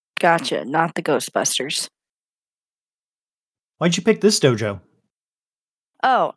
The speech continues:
Speaker 1: um, I picked this dojo because it is Elian's, or owned by Elian's family.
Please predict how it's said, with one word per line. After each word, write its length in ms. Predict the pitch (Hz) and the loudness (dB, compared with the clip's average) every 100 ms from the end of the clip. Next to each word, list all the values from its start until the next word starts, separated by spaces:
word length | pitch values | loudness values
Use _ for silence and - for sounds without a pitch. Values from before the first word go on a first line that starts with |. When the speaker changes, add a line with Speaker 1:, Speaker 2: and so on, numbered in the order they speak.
| - | 0
Speaker 1:
um, 320 | 220 214 202 | 2 2 2
I 100 | 220 | 0
picked 360 | - 247 - 226 | 0 -2 -2 -2
this 200 | 226 - | -2 0
dojo 580 | 220 208 208 214 208 | 0 2 2 2 2
because 840 | 196 202 214 196 196 190 185 - - _ _ _ _ _ _ _ _ - | 0 -2 0 2 2 2 0 0 -2 _ _ _ _ _ _ _ _ -2
it 140 | 208 | 0
is 540 | 202 196 190 - - - _ _ _ _ _ _ _ _ _ _ _ | 2 2 2 0 -2 -6 _ _ _ _ _ _ _ _ _ _ _
Elian's, 640 | 202 208 196 175 170 - - | 0 2 2 0 0 -2 2
or 200 | 185 170 | 2 4
owned 160 | 196 196 | 2 2
by 140 | 185 | 2
Elian's 440 | 196 190 170 165 | 2 0 -2 -4
family. 460 | - 71 71 - | -4 -2 -4 -8